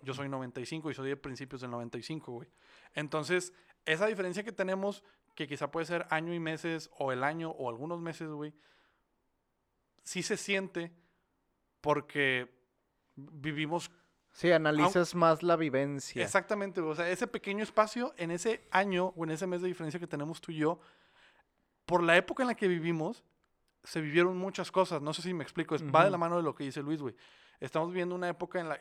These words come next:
Speaker 1: de constante evolución, evolución, evolución. Entonces, a mí me pudo haber bastado un año de diferencia contigo para haber vivido algo que a ti ya no te tocó, güey.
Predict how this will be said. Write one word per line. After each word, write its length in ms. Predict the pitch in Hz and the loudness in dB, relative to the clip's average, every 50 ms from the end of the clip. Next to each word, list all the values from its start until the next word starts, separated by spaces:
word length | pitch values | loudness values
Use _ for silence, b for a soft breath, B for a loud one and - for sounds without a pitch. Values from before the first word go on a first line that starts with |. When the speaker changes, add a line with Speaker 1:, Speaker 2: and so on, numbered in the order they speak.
| - | -10
Speaker 1:
de 120 | 151 143 131 | -12 -10 -8
constante 460 | - 147 139 131 - 160 151 147 175 | -6 -6 -6 -4 -4 -6 -4 -2 0
evolución, 400 | 170 165 156 139 - - 156 151 | 0 0 0 -2 -4 -4 -4 -4
evolución, 400 | 143 131 135 131 123 - 160 147 | -4 -4 -6 -6 -6 -6 -6 -6
evolución. 440 | 139 127 127 123 117 - 156 143 139 | -6 -6 -8 -8 -8 -6 -6 -6 -6
Entonces, 360 | 135 131 - 127 143 165 175 - | -8 -10 -10 -10 -10 -12 -10 -10
a 80 | - 139 | -8 -8
mí 100 | 139 139 | -8 -8
me 120 | 156 165 | -10 -10
pudo 180 | 156 - 170 170 | -8 -4 -4 -2
haber 120 | 170 170 | -2 -2
bastado 280 | 170 165 - 165 156 156 | -4 -6 -6 -6 -4 -4
un 140 | 160 165 165 | -4 -4 -4
año 260 | 160 160 156 151 151 | -4 -4 -4 -4 -4
de 100 | 151 147 | -4 -4
diferencia 440 | 139 131 131 147 143 151 147 - 156 | -4 -4 -4 -6 -6 -6 -6 -8 -10
contigo 460 | - 151 143 - 185 170 151 139 139 b b b b b b b b b _ | -10 -12 -6 -2 -2 -2 -2 -4 -8 b b b b b b b b b _
para 160 | - 139 131 | 4 6 6
haber 180 | 135 143 143 156 | 6 4 2 2
vivido 240 | 151 160 151 147 143 | 0 0 2 2 2
algo 160 | 143 147 147 | 2 0 -2
que 80 | 147 | -6
a 40 | 139 - | -8 -8
ti 140 | - 151 147 | -8 -8 -6
ya 140 | 139 131 135 | -4 -4 -4
no 100 | 139 131 | -6 -8
te 120 | - 143 | -10 -10
tocó, 300 | 135 131 - - 135 131 | -12 -12 -10 -8 -8 -8
güey. 180 | 120 113 110 | -8 -8 -12